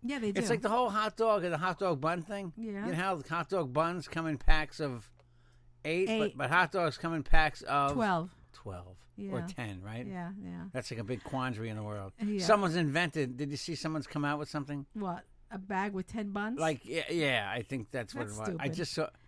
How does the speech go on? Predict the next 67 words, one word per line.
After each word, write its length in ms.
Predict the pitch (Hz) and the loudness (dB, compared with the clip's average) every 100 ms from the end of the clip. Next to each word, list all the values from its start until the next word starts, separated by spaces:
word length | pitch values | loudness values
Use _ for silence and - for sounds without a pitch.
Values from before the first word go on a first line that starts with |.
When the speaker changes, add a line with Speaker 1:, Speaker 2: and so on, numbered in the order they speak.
| - - | -20 -16
Speaker 1:
That's 120 | 262 | -6
just 80 | 247 | 0
Speaker 2:
Yeah, 80 | 233 | 2
Speaker 1:
so 40 | |
Speaker 2:
but 200 | 147 170 | 2 2
I, 80 | 156 | 2
Speaker 1:
dumb. 100 | 160 | 2
Speaker 2:
how 160 | 170 190 | 0 -4
did 80 | 285 | -2
Speaker 1:
There 60 | - | 0
Speaker 2:
I, 40 | |
Speaker 1:
must, 200 | - - | 0 0
Speaker 2:
wait, 120 | 175 156 | -2 2
Speaker 1:
there 100 | 330 | 4
Speaker 2:
how 80 | 392 | 6
did 60 | |
I 60 | 208 | 6
Speaker 1:
must 140 | 180 | 2
be 60 | 208 | 2
Speaker 2:
segue 220 | 175 180 | 2 0
to 80 | 151 | 0
that 140 | 165 143 | 0 0
from 120 | 147 | 0
the 80 | 131 | -2
dog 260 | 139 131 | -2 -4
food? 260 | - 104 95 | -6 -10 -4
How, 100 | 277 | -4
Speaker 1:
What? 80 | - | -4
Speaker 2:
how 160 | 135 | -6
did 100 | 143 | -6
I 80 | 143 | -6
get 180 | 123 110 | -6 -8
there 180 | 98 90 | -10 -12
from 140 | 95 101 | -14 -12
that? 180 | 90 90 - - | -14 -16 -14 -8
Speaker 1:
Because 440 | 254 277 233 226 202 | -2 2 2 2 -2
the, 180 | 226 - - | -4 -4 -8
the 180 | 208 214 180 | -6 -6 -2
puppy 280 | - 277 285 | 0 2 0
dog 320 | 220 208 190 - | 0 0 0 -2
food 140 | 214 208 | 2 8
Speaker 2:
Oh, 80 | 233 | 10
Speaker 1:
comes 120 | 185 | 10
Speaker 2:
yeah. 60 | 170 | 8
Speaker 1:
in 40 | |
a 40 | 113 | 6
smaller 300 | - 226 202 | 4 4 4
Speaker 2:
Okay. 40 | - | 4
Speaker 1:
bag. 220 | 196 156 151 | 4 4 2
Speaker 2:
There's 200 | 190 208 | 0 0
a, 80 | |
but 140 | 180 175 | -2 -4
the 80 | 165 | -2
puppy 260 | 220 254 | -2 0
dog 220 | 202 208 151 | 2 2 2
food 140 | 175 | -2
comes 240 | 196 196 | -2 0
in 80 | 190 196 | 0 -2
only 240 | 185 196 | -2 0
a 40 | 175 | 0
fifteen, 560 | 202 - 202 185 175 - - - - | 0 -2 -2 -2 -2 -6 -20 -16 -2
uh, 100 | 160 - | -2 -2
like, 160 | 165 | -2
a 60 | 156 | -4
fifteen 440 | - 208 - 196 | -4 -8 -6 -6
pound 280 | 170 170 165 | -4 -2 0
bag. 360 | 165 226 147 95 | 0 0 0 -4